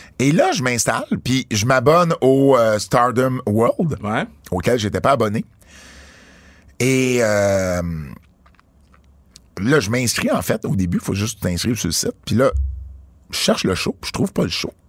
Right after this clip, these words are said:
Speaker 1: Je suis comme, ouais, pourquoi c'est pas sur le show? Pourquoi c'est pas sur le site? Alors, je fais une recherche. <laughs> Ils sont wise. Ils l'ont encore en pay-per-view.
Speaker 2: Ouais, c'est ça.
Speaker 1: Jusqu'à aujourd'hui, donc jusqu'à mercredi soir. Il coûtait trente-six U S, le pay-per-view.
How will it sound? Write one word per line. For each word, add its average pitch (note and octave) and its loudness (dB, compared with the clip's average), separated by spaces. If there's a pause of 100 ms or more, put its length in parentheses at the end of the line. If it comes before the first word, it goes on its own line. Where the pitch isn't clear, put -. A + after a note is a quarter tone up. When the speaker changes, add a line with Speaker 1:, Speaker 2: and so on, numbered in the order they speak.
(560)
Speaker 1:
Je - -8
suis - -6
comme, E2 -4
ouais, F3+ 0 (100)
pourquoi - -2
c'est - -4
pas F#2+ -2
sur - -4
le D#2+ -4
show? - -4 (640)
Pourquoi - 0
c'est - -4
pas A2+ -4
sur - -2
le E2+ -2
site? - -2 (760)
Alors, C#3+ 2
je - -4
fais G3 2
une G3+ -2
recherche. - -2 (300)
<laughs> - -10
Ils D3 -2
sont - -2
wise. A2 -4 (540)
Ils D3+ 4
l'ont F3+ 6
encore E3+ 2
en D#3 0
pay-per-view. C3+ 0
Speaker 2:
Ouais, A2+ -4
c'est F#2+ -12
ça. - -12 (200)
Speaker 1:
Jusqu'à D#3 0 (300)
aujourd'hui, F3+ 2
donc D3+ 0
jusqu'à C3 0
mercredi E3 -2
soir. B2+ 2 (680)
Il A#2 -2
coûtait - 2
trente-six F#3 0
U C#3+ 4
S, - -2
le G2+ -2
pay-per-view. E2 -6